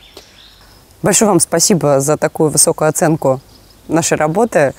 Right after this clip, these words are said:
Действительно, ребята в этом году подобрались замечательные. Сейчас как раз смена в разгаре идёт, поэтому они уже,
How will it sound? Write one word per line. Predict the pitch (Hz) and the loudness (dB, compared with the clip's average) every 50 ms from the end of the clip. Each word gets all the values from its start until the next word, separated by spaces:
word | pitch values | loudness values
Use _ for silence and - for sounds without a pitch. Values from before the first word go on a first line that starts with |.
| - - - - | -12 -20 -8 -2
Действительно, | - 160 160 - 202 196 - 143 | -2 0 2 2 0 0 0 0
ребята | 135 151 147 165 156 - 143 | 0 2 0 0 -2 -2 -4
в | |
этом | - - 151 | -2 0 0
году | 147 156 151 151 160 143 135 123 - - | 0 0 0 2 2 2 0 0 -2 -6
подобрались | - - 139 135 - 151 151 160 151 | -8 -6 -4 -2 -2 0 0 0 0
замечательные. | 135 139 143 143 143 - - 190 202 - 190 165 151 143 135 127 123 - - - - - | 0 2 2 0 0 0 0 -2 0 0 0 0 0 0 0 -2 -4 -6 -10 -12 -10 -10
Сейчас | - - - - 156 147 - | -8 -8 -4 -4 -4 -4 -4
как | - - - - | -4 -6 -4 -2
раз | 147 139 - - - - | -2 -2 -2 -4 -2 -2
смена | - - - 160 139 131 | -2 0 0 0 0 0
в | 127 117 | -2 -2
разгаре | 135 147 139 147 143 160 175 196 185 156 | 0 0 0 0 2 2 2 2 2 2
идёт, | 143 135 127 - - | 2 2 0 0 0
поэтому | - 139 131 - 143 139 143 135 131 | -2 -2 -2 -2 0 0 2 2 2
они | 135 147 147 147 | 2 2 2 4
уже, | 143 143 143 143 147 139 131 | 2 0 0 0 0 0 0